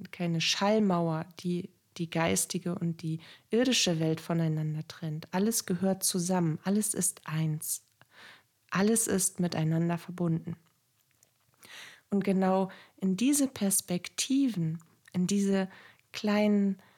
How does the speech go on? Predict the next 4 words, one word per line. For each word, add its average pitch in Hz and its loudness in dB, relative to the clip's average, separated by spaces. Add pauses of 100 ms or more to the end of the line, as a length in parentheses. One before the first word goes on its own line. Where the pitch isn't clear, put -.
(260)
nachdenklichen 190 0
und 165 -4
tiefsinnigen 185 0 (380)
Gedankenmomente 170 0